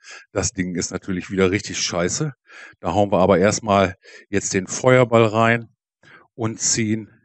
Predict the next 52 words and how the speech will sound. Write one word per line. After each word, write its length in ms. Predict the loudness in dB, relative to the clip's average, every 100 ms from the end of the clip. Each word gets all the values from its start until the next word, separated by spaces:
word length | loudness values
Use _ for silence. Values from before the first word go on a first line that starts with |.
| _ -4
jetzt 240 | -4 -4
ruckzuck, 500 | -6 -8 -2 -2 _
na 100 | -16
komm. 260 | -4 -4 -4 _ _ _ _ _ _ _ -2
Ah, 140 | 2
da 80 | 2
ist 140 | 2
das. 160 | -2 -4
Ah, 240 | -6 -4
scheiße, 460 | -2 2 2 2 2
jetzt 160 | 2
hab 100 | 0
ich 80 | -4
die 120 | -6
gesetzt, 400 | -4 -2 -2 -2
der 100 | 0
war 100 | 0
schon 200 | 0 -2
weg. 200 | -2 -4 _ _ _ _ -20 _ _ -4
Ah, 220 | 0 2
egal. 440 | 2 2 0 -2 -12 -20 _ _ _ _ _ _ _ _ _ _ _
Mist, 240 | -6 -6
auf 140 | -6 -8
jeden 100 | -4
Fall 180 | -2 2
weiß 200 | 2 0
ich 100 | -6
jetzt, 220 | -6 -6
dass 120 | -2
der 280 | 2 2 0 -10 -18 -20 -14
diesen 200 | -10 -10
beschissenen 440 | -6 -2 -2 -4 -6
Flunky 360 | -4 -4 -4
im 100 | -6
Deck 160 | -4 -2
hat 140 | -2
und 160 | -4 -10
den 140 | -10
soll 160 | -8 -8
er 40 |
auf 180 | -6 -6
jeden 140 | -10 -8
Fall 200 | -6 -6
nicht 160 | -6
nochmal 340 | -8 0 0 0
ziehen. 320 | -2 -4 -6 _ _ _ -20 -20 -20 _ -2
Da 180 | 0
muss 240 | 0 -2 -4
ich 140 | -4
jetzt 200 | -6 -4
für 120 | -4
sorgen. 480 | 0 4 4 2 -4